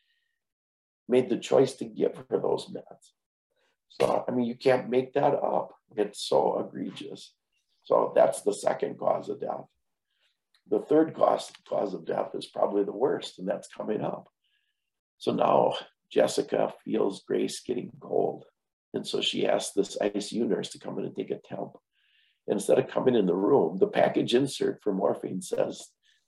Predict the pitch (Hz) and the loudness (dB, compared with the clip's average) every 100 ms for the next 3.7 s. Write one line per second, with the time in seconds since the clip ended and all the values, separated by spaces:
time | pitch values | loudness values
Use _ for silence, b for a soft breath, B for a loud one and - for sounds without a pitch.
0 | - 110 - 120 127 101 - - 131 131 | -6 -6 -2 0 2 0 2 0 0 -2
1 | - - - 98 95 107 104 - - 117 | -2 -2 -2 -6 -4 -4 -6 -6 -6 -6
2 | - - - 95 95 - 101 - 90 - | -6 -8 -2 2 2 0 -4 -4 -6 -6
3 | 85 95 - - - - - | -6 -4 -2 -2 -4 -14 -16